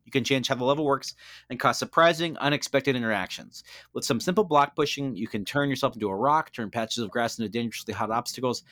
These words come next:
and even change the goal you need to reach to something entirely different. Okay, you heard about this game. You know about it. If you're listening to this podcast, you're deep enough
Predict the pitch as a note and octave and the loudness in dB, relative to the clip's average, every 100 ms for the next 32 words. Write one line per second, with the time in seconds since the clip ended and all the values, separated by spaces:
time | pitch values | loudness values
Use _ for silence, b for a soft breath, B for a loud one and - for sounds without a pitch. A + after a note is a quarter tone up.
0 | B B - B2 C#3 D3+ - D3 C3+ C3+ | B B -2 0 2 2 2 0 0 0
1 | A#2+ B2 A#2+ A2 A2 A2 - A2 G2+ A#2+ | 2 2 0 -4 -2 -2 -2 -6 -2 -2
2 | A#2 A2 G#2 G2 G#2+ G#2 F#2+ F#2 F2 D#2 | -2 -4 -6 -4 -2 -2 -6 -8 -8 -10
3 | _ _ _ _ _ D#3+ - C#2+ B1+ C#2 | _ _ _ _ _ -8 -4 -4 -4 -6
4 | _ _ _ _ G3+ D#3+ D3 A#2+ A2 G#2+ | _ _ _ _ -4 2 2 2 2 0
5 | - G#2+ - A#2 A2 G#2+ A2 G#2+ G#2+ - | 0 -6 -4 -2 -2 0 -4 -8 -14 -4
6 | C#3 D3+ A#2 G#2+ G#2 G2 G2 G2 G#2+ C3+ | 0 2 4 2 2 0 0 0 -2 0
7 | F3 E3+ C3+ - - A2 - A#2 G#2+ - | 0 2 0 0 2 0 0 0 0 -2
8 | G#2+ F#2+ D3 C#3+ C#3 C3 - | -6 -2 -2 2 2 0 -4